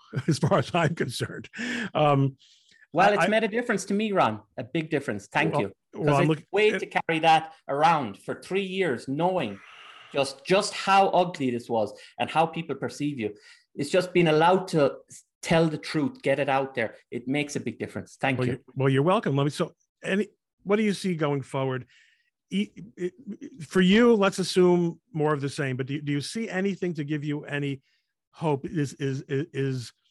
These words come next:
Speaker 2: Well, th-, the Musk business is the biggest thing right now, right? I mean,
Speaker 1: Right.
Speaker 2: that's everything.
Speaker 1: Right.
Speaker 2: It's everything. It's either he's going to take that over. I hope it's not just a,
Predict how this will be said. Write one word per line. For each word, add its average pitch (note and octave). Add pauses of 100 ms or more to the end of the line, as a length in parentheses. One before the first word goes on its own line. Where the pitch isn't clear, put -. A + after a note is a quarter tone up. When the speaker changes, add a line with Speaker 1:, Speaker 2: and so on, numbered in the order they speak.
(220)
Speaker 2:
Well, F#3+
th-, -
the G3
Musk A#3
business F3+
is D3
the D#3
biggest E3+
thing G3+
right A#2+
now, A2
right? D#3 (100)
I D#3
mean, D#3+
Speaker 1:
Right. D#3+
Speaker 2:
that's E3
everything. F3 (320)
Speaker 1:
Right. G#2+
Speaker 2:
It's C3+
everything. F#3
It's - (400)
either D#3+
he's F3
going F3
to G3
take F3+
that C#3+
over. C3+
I C3+
hope G#3+
it's -
not C#3+
just C3
a, A#2+